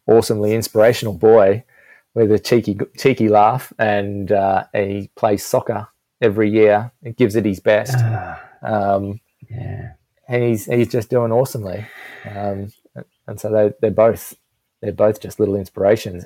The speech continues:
Speaker 1: Alex, oh my goodness, Alex is, you, you think about where he's come from and the conversation I had with the neonatologist that very first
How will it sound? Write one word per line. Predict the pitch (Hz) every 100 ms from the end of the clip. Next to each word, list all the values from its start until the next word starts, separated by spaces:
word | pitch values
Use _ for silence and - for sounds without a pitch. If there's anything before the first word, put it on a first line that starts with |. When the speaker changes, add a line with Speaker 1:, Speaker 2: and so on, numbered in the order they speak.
| -
Speaker 1:
Alex, | 113 107 - - - _ _ _ _ _ -
oh | 110
my | 107
goodness, | 101 104 92
Alex | 110 107 107 - -
is, | 107 98 98 - - _ _ _ - _ _ _ _ _ _ _ -
you, | - 135 117
you | 135
think | 110 131 120
about | 107 107 - 214
where | 120 117
he's | 110 113 -
come | 117 113
from | 113 104 101
and | 98 95
the | 101
conversation | 113 104 98 107 104 104 101 - _ _ _ _ -
I | 113 107
had | 101 104
with | 104 98
the | 101
neonatologist | 101 98 - 101 101 101 -
that | 110 107
very | 101 110 107
first | - 110 104 -